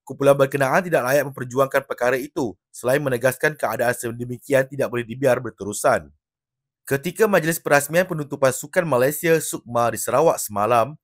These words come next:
sebenarnya saya terpanggil untuk menjawab telahan seseorang yang kebetulan bukan daripada kelompok pemerintah.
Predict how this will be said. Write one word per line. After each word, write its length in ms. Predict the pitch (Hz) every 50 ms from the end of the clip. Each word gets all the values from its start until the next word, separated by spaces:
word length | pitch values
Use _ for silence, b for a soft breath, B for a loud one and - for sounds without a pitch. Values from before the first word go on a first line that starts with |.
| _ _ _ _ _
sebenarnya 480 | _ - - 117 123 127 127 131 151 170
saya 240 | - 147 131 139 135
terpanggil 500 | 131 123 - - 123 127 139 151 147 131
untuk 140 | - 113
menjawab 400 | 120 127 117 120 123 143 131 -
telahan 320 | - 131 127 123 127 143 165
seseorang 640 | - - - 120 117 123 - - 120 123 131 147 170
yang 160 | 156 139 123
kebetulan 480 | 120 - 127 123 123 - - 127 143
bukan 320 | 175 165 147 139 - 139 127
daripada 320 | 120 117 107 104 107 104
kelompok 480 | - - 104 110 127 139 - 156 139 -
pemerintah. 680 | - 107 92 95 98 107 127 131 - 135 101 -